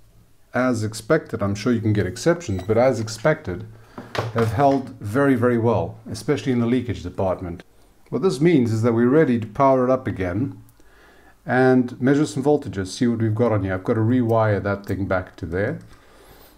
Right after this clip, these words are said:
So, um, I think we're ready to do some voltage checks on here. So I'll prepare that and then we can go through this together.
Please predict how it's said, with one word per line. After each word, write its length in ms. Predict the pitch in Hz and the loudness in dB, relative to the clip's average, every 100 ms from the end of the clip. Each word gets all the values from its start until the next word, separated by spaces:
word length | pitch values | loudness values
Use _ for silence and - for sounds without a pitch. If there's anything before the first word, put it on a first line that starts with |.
| _ _ - | _ _ -20
So, 580 | - 110 101 98 101 104 | -10 -2 0 0 0 2
um, 420 | 104 104 98 107 - - _ _ - _ _ _ _ | 0 0 -2 -8 -12 -20 _ _ -20 _ _ _ _
I 40 | - | -6
think 220 | 202 202 | -2 2
we're 80 | 139 | 4
ready 320 | 143 147 139 | 6 6 4
to 120 | 135 | 2
do 180 | 123 127 | 0 0
some 200 | 110 113 | 0 0
voltage 460 | 123 123 107 101 | 2 0 -4 -6
checks 300 | - 98 - | -4 -4 -2
on 140 | 104 98 | -4 -2
here. 340 | 101 90 87 - - | -2 -2 -6 -12 -12
So 140 | 117 | -6
I'll 40 | 117 | -4
prepare 420 | 131 - 135 117 | -6 -2 2 2
that 380 | 113 104 85 98 | 2 0 -2 -4
and 120 | 101 | -2
then 120 | 101 | 0
we 120 | 104 | 0
can 200 | 101 107 | -2 -2
go 140 | 104 101 | -2 -4
through 220 | - 104 | -2 -4
this 140 | 101 | -4
together. 400 | - 90 98 87 | -6 -4 -4 -6